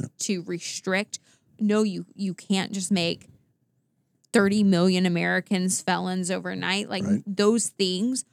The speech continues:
Speaker 2: are positive in the fight, but we can't afford for the industry to die in the process of a legal battle.
Speaker 1: Right.
Speaker 2: And that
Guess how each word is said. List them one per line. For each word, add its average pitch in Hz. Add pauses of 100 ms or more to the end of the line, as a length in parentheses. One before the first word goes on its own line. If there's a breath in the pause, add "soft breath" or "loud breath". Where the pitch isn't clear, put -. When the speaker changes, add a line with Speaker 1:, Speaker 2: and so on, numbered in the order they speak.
(180)
Speaker 2:
are 190
positive 185 (100)
in 190
the 180
fight, - (600)
but 214
we 214
can't 277
afford 190 (480)
for 214
the 185
industry 196 (340)
to 202
die 170 (400)
in 196
the 180
process 180
of 165
a 160
legal 160
battle. - (200)
Speaker 1:
Right. - (160)
Speaker 2:
And 190 (800)
that 220